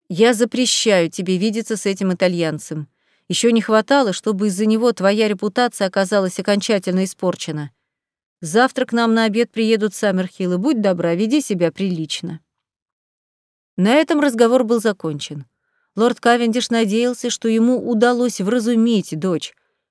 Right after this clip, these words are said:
а Маргарет надеялась, что если она прикинется паинькой,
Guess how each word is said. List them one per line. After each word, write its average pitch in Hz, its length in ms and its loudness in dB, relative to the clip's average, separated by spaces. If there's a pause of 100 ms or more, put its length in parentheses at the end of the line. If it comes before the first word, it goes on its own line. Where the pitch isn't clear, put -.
(120)
а 180 80 -2
Маргарет 190 500 -4
надеялась, 175 600 -2 (340)
что - 200 -10
если 175 220 -4
она 190 260 0
прикинется 220 600 -2
паинькой, 180 800 -2